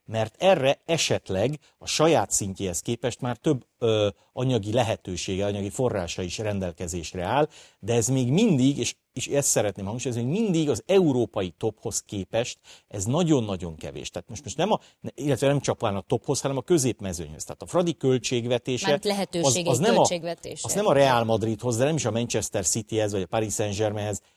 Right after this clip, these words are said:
Speaker 1: nem mérhető, de még a Slavia Prahához sem mérhető, vagy az Olympiakoshoz sem mérhető. És így kell, ö, kiindulni ebben a kérdésben. Plusz,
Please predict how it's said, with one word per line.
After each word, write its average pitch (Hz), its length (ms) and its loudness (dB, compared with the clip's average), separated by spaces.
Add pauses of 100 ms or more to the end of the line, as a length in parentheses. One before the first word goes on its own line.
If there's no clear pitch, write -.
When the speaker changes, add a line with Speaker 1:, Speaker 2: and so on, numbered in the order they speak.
(120)
Speaker 1:
nem 127 280 0
mérhető, 120 640 2
de 139 120 6
még 147 180 2
a 156 40 2
Slavia 139 420 2
Prahához 113 540 0
sem 95 200 -4
mérhető, 98 480 -4
vagy 143 140 2
az 151 80 6
Olympiakoshoz 104 800 0
sem - 200 -8
mérhető. 76 480 -12 (260)
És 113 200 -10
így 220 320 -2
kell, 120 380 4 (180)
ö, 107 200 -2
kiindulni 104 640 -2 (180)
ebben 101 300 -4
a 92 60 -8
kérdésben. 175 640 -2 (220)
Plusz, 208 380 0